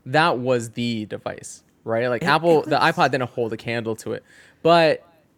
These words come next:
Speaker 1: you know, iTunes had already established itself and the interface was just better.
Speaker 2: Yeah.
Speaker 1: And then, of course, they came out with the iPod Touch and
Speaker 2: That
Speaker 1: see,
Speaker 2: screen
Speaker 1: now
Speaker 2: was
Speaker 1: we sound,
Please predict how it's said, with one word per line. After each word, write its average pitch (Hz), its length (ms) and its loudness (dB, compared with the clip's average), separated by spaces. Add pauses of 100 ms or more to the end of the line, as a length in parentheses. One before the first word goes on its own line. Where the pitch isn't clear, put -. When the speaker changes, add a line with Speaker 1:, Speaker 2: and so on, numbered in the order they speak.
(220)
Speaker 1:
you 131 80 -10
know, 110 160 -8
iTunes 120 640 -2
had 110 140 -8
already 107 160 -4
established 151 400 -4
itself 131 320 0
and 113 100 -8
the 101 60 -6
interface 117 400 -6
was 107 80 -16
just 104 180 -16
better. 117 520 -2 (240)
Speaker 2:
Yeah. 131 220 -2
Speaker 1:
And 117 80 -2
then, 107 100 -4
of 107 160 -10
course, 110 360 -4
they 110 140 -4
came 101 240 -12
out 98 200 -8
with 107 200 -14
the 107 340 -12 (880)
iPod 104 340 -8
Touch 110 400 -4
and - 120 -16 (920)
Speaker 2:
That 190 100 -14
Speaker 1:
see, - 140 -2
Speaker 2:
screen 151 100 2
Speaker 1:
now 185 220 6
Speaker 2:
was 220 40 6
Speaker 1:
we 175 100 8
sound, 147 220 4